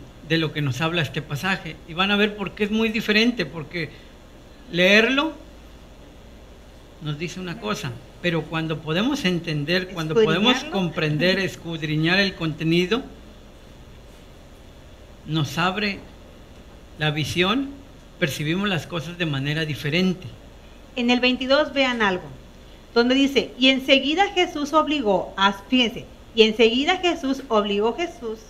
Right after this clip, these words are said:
Speaker 2: obligó a sus discípulos a entrar en la barca e ir delante de él a la otra orilla".
Speaker 1: ¿Qué podemos ver aquí? Miren, los discípulos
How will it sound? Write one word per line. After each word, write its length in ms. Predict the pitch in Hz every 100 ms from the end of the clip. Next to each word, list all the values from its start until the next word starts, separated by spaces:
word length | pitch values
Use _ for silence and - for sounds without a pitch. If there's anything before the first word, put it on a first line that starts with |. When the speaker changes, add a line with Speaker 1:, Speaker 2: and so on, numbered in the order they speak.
| - - - - - - - - -
Speaker 2:
obligó 380 | - 240 240 240
a 180 | 262 294
sus 100 | 302
discípulos 680 | 339 320 285 285 220 220 226 -
a 60 |
entrar 400 | 220 208 - 214
en 140 | 220 254
la 120 | 277
barca 480 | 233 208 196 208 208 -
e 100 | 233
ir 160 | 208 226
delante 560 | 247 240 226 262 294 285
de 260 | 277 208
él 120 | 208 226 - - -
a 100 | 202
la 180 | 185
otra 280 | 180 180 214
orilla". 400 | 220 302 254 160 151 - - - - - - - - - - - - - - - - -
Speaker 1:
¿Qué 100 | 190
podemos 460 | 196 247 240 247 202
ver 120 | 208
aquí? 340 | 202 180 156 113 - - - - - - - - -
Miren, 340 | 170 156 127 - - - - - - - - - - - - - - -
los 260 | 165 190 185
discípulos 580 | 175 151 233 262 262